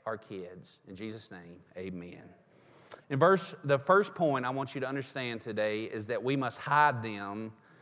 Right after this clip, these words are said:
as long as you can. Look in verse, Exodus two, one through two. And it says, "And there went a man of the house of Levi and took a wife, a daughter of Levi.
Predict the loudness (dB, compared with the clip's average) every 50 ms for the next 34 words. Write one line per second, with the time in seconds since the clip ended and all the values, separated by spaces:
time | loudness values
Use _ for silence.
0 | -20 _ -6 -4 -4 -2 0 2 2 2 2 0 -2 -4 -4 -6 -6 -8 -8 -10
1 | -10 -10 -10 -10 -10 -10 -2 -2 0 0 0 -2 -4 -2 0 2 2 2 0 -2
2 | -4 -2 -2 -2 -2 -4 -6 -6 -6 -6 -6 -4 -2 -2 -2 -2 -4 -6 -8 -12
3 | -16 -20 _ _ _ _ _ _ _ _ _ _ _ _ _ -2 0 0 0 0
4 | 0 0 -2 -2 -2 -2 -4 -4 -4 -4 -8 -12 -16 -20 _ _ _ _ _ _
5 | _ _ _ _ _ _ _ _ _ _ -20 -20 -20 _ _ _ _ _ _ -18
6 | -6 -2 0 0 2 2 2 4 6 6 6 6 6 4 2 0 -2 -6 -10 -12
7 | -14 -16 _ _ _ _ _ _ _ _ -6 -2 0 2 4 4 4 2 2 0
8 | 0 -2 -4 -4 -4 -4 -2 -2 -2 -2 -2 -2 -2 -4 -4 -4 -4 -4 -4 -2
9 | 0 2 2 2 2 0 -2 0 0 2 2 2 0 0 0 0 0 0 -2 -2
10 | -4 -6 -6 -8 -8 -8 -4 -2 -2 -2 0 -2 -2 0 2 4 4 4 4 4
11 | 2 -2 -4 -6 -2 2 4 6 6 6 4 2 0 0 -2 -2 -2 -4 -6 -8
12 | -8 -8 -8 -10